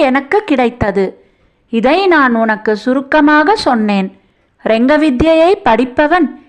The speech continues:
இதர விஷயங்களில் மனம் செலுத்தாமல் திருவரங்கத்தையே பத்தியாக கொண்டு வாழ்வான். ஸ்ரீமதே ராமானுஜாய நமஹா. ஆழ்வார் எம்பெருமானார் ஜீயர் திருவடிகளே சரணம்.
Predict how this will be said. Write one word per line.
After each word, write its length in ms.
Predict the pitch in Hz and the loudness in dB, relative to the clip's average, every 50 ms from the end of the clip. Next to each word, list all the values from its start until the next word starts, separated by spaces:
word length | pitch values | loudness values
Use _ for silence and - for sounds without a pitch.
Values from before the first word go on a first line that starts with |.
| _ _ _ _ _ - | _ _ _ _ _ -4
இதர 280 | 226 226 226 330 381 440 440 349 | -2 0 0 2 2 2 2 0
விஷயங்களில் 720 | 302 254 - 320 320 311 311 302 302 294 285 285 339 381 403 330 247 | 0 -2 0 0 0 2 2 2 2 2 2 2 2 2 2 2 2
மனம் 260 | 226 220 240 320 392 - - | 2 2 2 0 0 0 0
செலுத்தாமல் 760 | 392 339 311 294 294 294 - 294 285 277 277 294 359 359 269 - - - - _ _ _ _ _ - | 0 2 2 2 -2 0 -2 0 2 2 2 2 2 2 0 -4 -6 -20 -20 _ _ _ _ _ -4
திருவரங்கத்தையே 1000 | - 214 233 240 269 285 302 311 311 311 320 311 311 - 320 320 311 311 320 359 427 - - | -2 0 0 2 2 2 2 2 2 2 0 0 0 0 0 0 2 4 4 2 2 2 0
பத்தியாக 640 | 254 233 - - 294 302 302 302 302 311 339 415 440 440 - | -2 0 0 0 0 2 4 4 4 4 2 2 0 0 0
கொண்டு 300 | 302 294 285 294 381 392 330 | 0 2 2 2 2 2 2
வாழ்வான். 560 | 262 233 214 208 202 190 208 196 196 190 180 190 - - _ _ _ _ _ _ _ _ _ _ _ _ _ _ _ _ _ _ _ _ _ _ _ - | 2 2 2 2 0 0 0 0 0 0 -4 -6 -12 -16 _ _ _ _ _ _ _ _ _ _ _ _ _ _ _ _ _ _ _ _ _ _ _ -18
ஸ்ரீமதே 680 | - - 240 226 220 233 240 254 262 262 262 269 262 262 277 330 349 | -8 -4 -2 0 0 2 2 2 2 0 0 0 0 2 2 2 2
ராமானுஜாய 960 | 285 226 220 233 254 262 262 269 269 269 240 269 262 262 262 262 269 311 359 349 | 2 2 2 2 2 2 2 2 0 0 0 0 2 2 2 2 2 0 0 0
நமஹா. 360 | - 220 220 214 196 214 202 196 - - _ _ _ _ _ _ _ - 208 208 | 0 -2 -2 -2 -2 -2 -4 -4 -6 -10 _ _ _ _ _ _ _ -2 0 0
ஆழ்வார் 500 | 208 226 240 247 254 254 254 285 349 370 294 | 2 2 2 2 2 2 2 2 2 2 0
எம்பெருமானார் 800 | 233 233 233 285 262 262 262 262 262 254 262 262 254 277 320 277 226 220 | 0 -2 -2 -2 0 0 2 2 2 2 2 2 2 2 0 0 -2 -2
ஜீயர் 380 | 226 233 247 262 269 277 330 - - | 0 0 2 2 2 0 0 -2 -2
திருவடிகளே 580 | 240 247 240 254 247 262 247 254 247 254 254 254 254 254 | -2 -2 0 0 -2 0 0 0 0 2 0 0 0 -2
சரணம். 420 | 269 254 247 254 262 294 330 285 | -2 -2 0 0 2 2 2 0